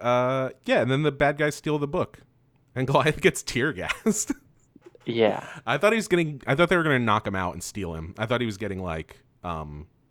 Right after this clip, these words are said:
Speaker 1: I don't know what you call it, like, knockout gas. But he just got tear gassed, and then they left. And that's when Lexington, or no, somebody else is like, "It's a dragon," and Lexington's like, "No, you fool, it's a machine."
Speaker 2: Yeah, Hudson's like, "Oh, it's a dragon, no doubt."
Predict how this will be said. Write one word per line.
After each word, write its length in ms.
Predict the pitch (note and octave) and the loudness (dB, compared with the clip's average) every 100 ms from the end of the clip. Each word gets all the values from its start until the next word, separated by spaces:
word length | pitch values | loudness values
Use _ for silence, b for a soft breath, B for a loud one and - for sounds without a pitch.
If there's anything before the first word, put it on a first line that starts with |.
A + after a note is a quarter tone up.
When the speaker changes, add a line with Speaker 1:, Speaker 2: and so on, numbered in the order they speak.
| _ _ _ _ _ _ - | _ _ _ _ _ _ -10
Speaker 1:
I 80 | F2+ | -8
don't 120 | D#2+ | -6
know 80 | D#2 | -8
what 140 | D#2+ | -10
you 80 | D#2 | -10
call 160 | - D2 | -12 -12
it, 120 | D2 | -10
like, 160 | F#2+ F2 | -10 -8
knockout 400 | F#2 - D#2 D2 | -8 -6 -10 -12
gas. 380 | C#2+ C#2+ - - _ _ _ _ _ _ _ _ _ - | -14 -14 -16 -20 _ _ _ _ _ _ _ _ _ -10
But 120 | F2 | -8
he 80 | G2 | -8
just 180 | F2+ - | -10 -8
got 120 | E2+ | -8
tear 200 | F2+ E2 | -6 -8
gassed, 300 | D#2+ D#2+ - | -6 -10 -8
and 100 | F2 | -8
then 80 | F2 | -8
they 120 | F2 | -8
left. 500 | E2 D#2+ D#2+ - - _ _ _ _ _ _ _ _ - | -8 -8 -10 -12 -20 _ _ _ _ _ _ _ _ -4
And 140 | A#2+ | 2
that's 180 | B2+ - | 2 2
when 140 | C3 | 0
Lexington, 580 | A#2 G#2 G2+ - G#2+ G2 C3+ | 0 -2 -8 -6 -6 0 4
or 80 | C3+ | 6
no, 180 | A#2 | 4
somebody 280 | G#2 F3+ F3+ | 2 2 4
else 160 | A2+ - | 4 2
is 100 | F#2+ | -2
like, 140 | G2 | -2
"It's 140 | G2 G#2 | -2 -6
a 60 | |
dragon," 420 | F#2+ F#2 E2+ D#2+ E2 | -4 -2 -4 -4 -6
and 80 | |
Lexington's 500 | E2+ E2+ F#2+ F2+ E2 | -6 -8 -8 -10 -8
like, 180 | D#2+ D#2 | -10 -8
"No, 140 | F#2 E2 | -8 -8
you 240 | D#2 D2 - | -10 -14 -18
fool, 440 | - D#2 D2+ D2 | -12 -10 -10 -12
it's 160 | F#2+ - | -14 -12
a 60 | E2 | -8
machine." 640 | F2+ F2+ - F2+ D#2+ D#2 _ _ - | -6 -6 -6 -6 -6 -10 _ _ -2
Speaker 2:
Yeah, 280 | C#3+ B2 A#2 | 8 10 10
Hudson's 380 | B2+ - B2+ A#2 | 8 8 4 4
like, 240 | G#2 G2+ - _ _ - | 4 4 -4 _ _ 6
"Oh, 320 | C#3+ B2 G#2+ | 8 8 6
it's 100 | G#2+ | 2
a 80 | A2 | 2
dragon, 400 | B2 A#2+ A#2 G#2 | 4 4 4 4
no 140 | G#2+ | 4
doubt." 420 | G#2+ A2 G2 - | 6 6 6 0